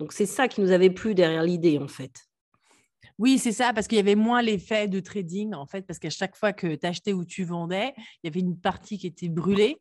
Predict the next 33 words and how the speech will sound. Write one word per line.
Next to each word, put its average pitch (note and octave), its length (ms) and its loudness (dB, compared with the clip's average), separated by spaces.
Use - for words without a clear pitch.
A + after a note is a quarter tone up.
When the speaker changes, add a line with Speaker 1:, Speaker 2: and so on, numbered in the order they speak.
Speaker 2:
hein, D3 220 -4
burned. F3 400 0
Du A3 140 -6
coup, A#3+ 120 -4
c'est, - 200 -10
c'est, G3+ 220 -6
on F3+ 140 -4
avait F3+ 180 -2
plus A#3 380 -8
tendance G#3 360 -4
à F#3+ 60 -4
avoir E3 240 -4
un D#3+ 200 -12
portefeuille G3+ 800 -4
à F3 140 0
garder, F3+ 560 -2
à D3+ 180 -10
holder, F#3 560 -4
hein, C#3 180 -16
donc, G3 360 -12
que, F3 100 -2
euh, D3+ 920 0
que - 160 -10
d'avoir E3 340 -2
des E3+ 140 -4
gens F#3+ 180 -4
qui, D3+ 460 -14
qui F#3 60 -4
allaient E3 180 0
faire F3+ 220 -2
du E3+ 100 -6
day F3 140 -6
trading. D3 420 -12